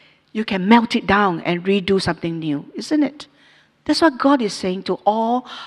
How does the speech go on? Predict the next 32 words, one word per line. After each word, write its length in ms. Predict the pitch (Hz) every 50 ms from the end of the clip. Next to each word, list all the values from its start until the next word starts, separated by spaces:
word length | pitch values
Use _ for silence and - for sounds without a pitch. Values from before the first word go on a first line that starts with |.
| - - -
our 180 | 185 180 180
broken 420 | 185 185 202 196 196 - 202 202 -
pieces. 580 | - - 180 170 - - 165 160 - - -
He 80 | - 202
can 240 | 185 208 175 170 180
melt 300 | 196 202 208 208 - 214
it 100 | - 170
down 320 | 185 175 175 175 180 180 - - - - - - - _ _
and 200 | - 185 180 185
fashion 720 | - - - - 233 220 - - - 208 180 175 165 - _ _ _ _ _ _ _
something 640 | - - - - - 196 190 180 - 185 180 175
new. 320 | 165 160 165 160 165 170 180 - _ _ _ _ _ - - - - - - -
And 140 | - 262 269
that's 220 | 370 403 - - - -
why 320 | - 233 277 294 320 320 302
God 380 | 247 - - 262 269 285 254
is 100 | 220 190
saying, 300 | - - 233 220 214 202
"Never 240 | 208 226 254 - 330
give 260 | - - 254 233 -
up, 140 | 247 226 - - -
always 340 | 202 202 208 214 202 -
look 220 | - 196 185 - -
up, 180 | 196 190 - - - - - _ _ _
because 440 | - 208 196 - 220 214 220 220 - - -
I 240 | 175 180 185 196 - -
am 320 | - 202 190 175 165 156 - _ _ _ _ _ _ _ _ _ _ _ _ _ -
not 260 | 196 202 202 - -
done 220 | - 175 180 180
with 260 | 175 170 151 - - -
you 80 | 160
yet. 460 | 160 170 170 170 - _ - - -